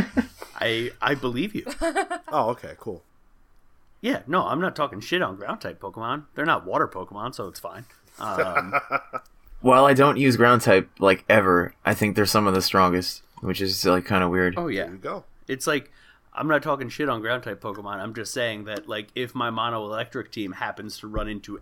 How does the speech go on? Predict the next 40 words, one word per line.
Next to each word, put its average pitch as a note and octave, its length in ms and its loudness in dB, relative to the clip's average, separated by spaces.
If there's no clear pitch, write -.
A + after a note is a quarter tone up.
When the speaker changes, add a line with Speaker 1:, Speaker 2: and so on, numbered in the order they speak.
Speaker 1:
any A2 220 -8
ground A#2 340 -8
type G2+ 220 -12
Pokemon, G2 420 -10
I'm F2+ 120 -18
fucked. - 440 -10
Speaker 3:
Well, D#4 280 -12
Speaker 4:
It's D4 100 0
just C#3+ 160 4
like D#3+ 100 4
when D3+ 140 6
I D#3+ 100 6
run D3+ 140 6
into C#3+ 180 4
a C3 60 6
steel C#3+ 260 6
team, G2+ 260 2
I G#2 160 4
die. A2 380 4
Speaker 3:
hey, D#3 240 -2
Jolteon D#3 640 0
can C3+ 180 -8
learn A#2+ 220 0
Ice C3+ 240 -2
Beam, G2+ 260 -10
right? A2 240 -6
Speaker 1:
Oh, E3+ 120 0
I A3+ 80 4
think C4+ 180 -6
it E3+ 120 -6
can, F3+ 200 -4
yeah. D#3+ 240 -4
Speaker 3:
Yeah, D3 160 -12
there - 140 -12
you C3+ 100 -8
go. A#2 180 -8
Speaker 1:
Ice C#3 180 0
Beam, C#3+ 520 -2
Pin B2+ 180 -4
Missile. C#3 420 -6